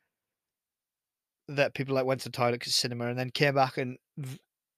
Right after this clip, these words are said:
ten minutes into the interval, there was, uh, like, a behind the scenes of the production, uh, of the stage and everything like that, and it was,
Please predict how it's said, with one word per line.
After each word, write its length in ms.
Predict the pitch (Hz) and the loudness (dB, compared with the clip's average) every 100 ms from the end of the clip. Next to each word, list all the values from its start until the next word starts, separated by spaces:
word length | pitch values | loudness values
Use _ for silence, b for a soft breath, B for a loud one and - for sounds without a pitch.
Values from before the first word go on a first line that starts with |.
| - | -2
ten 200 | 165 160 | 2 4
minutes 240 | 147 135 | 4 0
into 120 | 165 | -4
the 120 | 143 131 | 0 0
interval, 380 | 110 131 117 - | 0 -2 -4 0
there 180 | 127 123 | 2 4
was, 400 | 123 120 - - _ _ _ _ _ _ _ _ _ _ | 2 0 -2 -6 _ _ _ _ _ _ _ _ _ _
uh, 200 | 127 117 | -2 0
like, 120 | 131 143 | -2 2
a 40 | |
behind 320 | 147 151 151 | 6 10 8
the 60 | 147 | 6
scenes 380 | - 160 165 147 | 4 4 4 0
of 100 | 135 | -4
the 60 | |
production, 500 | 131 160 165 - 196 - _ _ _ _ _ _ _ _ | 2 2 4 2 0 -6 _ _ _ _ _ _ _ _
uh, 200 | 147 143 143 | 4 4 4
of 120 | 131 | 0
the 80 | 139 | 2
stage 440 | - 156 160 151 | 6 8 8 6
and 60 | 170 | 0
everything 220 | 147 170 | -2 0
like 140 | 160 | 2
that, 120 | 151 | 2
and 80 | 139 | 2
it 120 | 156 | -2
was, 320 | 143 139 - | 0 -2 -2